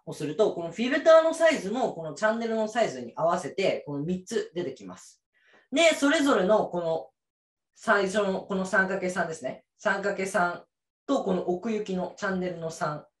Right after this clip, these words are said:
とこのフィルターサイズを全部かけて、全部足したのがこの結果になります。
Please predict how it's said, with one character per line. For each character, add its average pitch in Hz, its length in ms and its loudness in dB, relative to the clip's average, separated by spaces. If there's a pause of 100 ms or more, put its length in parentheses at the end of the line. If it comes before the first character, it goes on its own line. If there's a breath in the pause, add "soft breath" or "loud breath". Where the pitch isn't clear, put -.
(140)
と 262 120 -4
こ 233 120 0
の 226 60 4
フ 226 100 -2
ィ 226 60 0
ル 233 100 -2
タ 233 100 6
ー 233 80 6
サ 247 120 2
イ - 40 0
ズ 156 80 -4
を 139 60 -4
全 339 280 4
部 226 100 2
か 214 120 -4
け 196 100 -6
て、 170 180 -4
全 185 240 4
部 190 160 2
足 196 120 -4
し - 20 -8
た 190 80 -2
の 180 100 -2
が 226 120 0
こ 175 100 -8
の 165 100 -8
結 143 180 -8
果 139 100 -8
に 120 80 -8
な 110 120 -4
り 95 60 -8
ま 98 120 -14
す。 - 300 -20